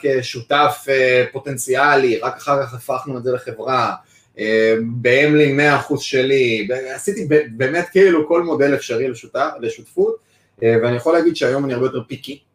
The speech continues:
באנשים שאני, אה, מכניס למיטה באותו הקשר, וזה משהו שהוא, הוא שאלה שהיא קצת מורכבת, אבל בוא נגיד שהדבר הראשון שאני רוצה לראות זה שיש, אה, core value, core values שהם דומים, ערכים דומים.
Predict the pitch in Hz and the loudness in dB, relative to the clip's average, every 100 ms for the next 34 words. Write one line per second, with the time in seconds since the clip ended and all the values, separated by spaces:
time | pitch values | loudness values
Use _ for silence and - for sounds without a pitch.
0 | _ - 110 110 - 120 123 120 113 107 | _ -8 -6 -4 -6 -8 -4 -2 0 -2
1 | - _ _ 110 107 - 135 123 135 113 | -6 _ _ -6 -4 -2 -4 -2 0 0
2 | 110 131 127 117 113 110 110 143 175 196 | 2 2 4 2 2 0 0 0 0 -2
3 | - _ 120 117 123 139 147 185 156 139 | -8 _ -10 -4 -2 -2 -2 -2 0 0
4 | 127 - 131 151 156 - 151 135 120 170 | -4 -2 0 0 -2 -4 -4 -4 0 0
5 | 151 113 110 123 143 147 135 123 - _ | 2 0 0 0 0 0 0 -2 -6 _
6 | _ 113 117 139 156 156 151 139 139 120 | _ -2 2 4 4 4 2 0 -2 -2
7 | 113 131 127 123 117 117 117 113 113 - | -2 0 2 0 -2 -4 -2 0 0 0
8 | 117 113 139 127 120 120 120 131 151 - | -2 0 2 2 2 2 2 2 -2 -6
9 | _ _ - 123 120 123 127 120 110 107 | _ _ -4 0 2 2 2 -2 -6 -6
10 | 104 117 143 151 110 - 139 123 107 117 | -4 -4 -4 -8 -14 -12 -8 -4 -2 -4
11 | 160 | -6